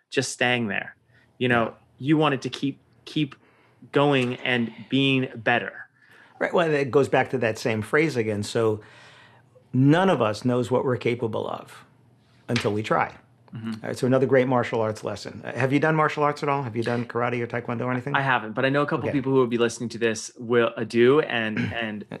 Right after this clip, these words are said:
Speaker 1: so it's gonna be really
Speaker 2: They'll
Speaker 1: cool
Speaker 2: get
Speaker 1: to
Speaker 2: it.
Speaker 1: reference.
Speaker 2: So remember, I started when I was thirty-nine, so you got some time to catch up to me there, but I started when I was thirty-nine, so it's never too late. Uh, first degree at forty-two, second degree at forty-six, uh, forty-four, sorry, forty-four.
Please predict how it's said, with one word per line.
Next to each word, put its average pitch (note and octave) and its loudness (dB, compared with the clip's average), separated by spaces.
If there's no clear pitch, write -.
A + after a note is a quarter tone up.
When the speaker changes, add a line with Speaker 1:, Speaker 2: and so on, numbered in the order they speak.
Speaker 1:
so B2 2
it's A#2 -2
gonna B2 -2
be A2+ -4
really A2 -6
Speaker 2:
They'll B2 4
Speaker 1:
cool B2+ 0
Speaker 2:
get A#2+ 4
Speaker 1:
to G2+ -2
Speaker 2:
it. F#2+ -6
Speaker 1:
reference. - -18
Speaker 2:
So - -2
remember, C#3+ 4
I B2+ 4
started D3+ 2
when C3+ 2
I C3 4
was C3 0
thirty-nine, A#2 2
so - -6
you A#2+ -2
got B2 -2
some B2+ -2
time A#2+ 0
to - -8
catch A#2+ 0
up B2 2
to A2 -4
me G#2 0
there, G2+ -2
but A2+ -2
I A#2+ 2
started C#3+ 2
when C3+ 4
I B2 4
was A#2 -2
thirty-nine, A2+ 0
so A2 -6
it's G#2 -6
never B2 0
too B2 -4
late. G2+ -4
Uh, G2+ -8
first B2+ 0
degree A#2+ 2
at A2 -2
forty-two, A2+ -2
second A2+ -4
degree A2+ 0
at G#2 -4
forty-six, G#2 -6
uh, A2 -4
forty-four, A2+ 2
sorry, F2 -10
forty-four. G2+ -6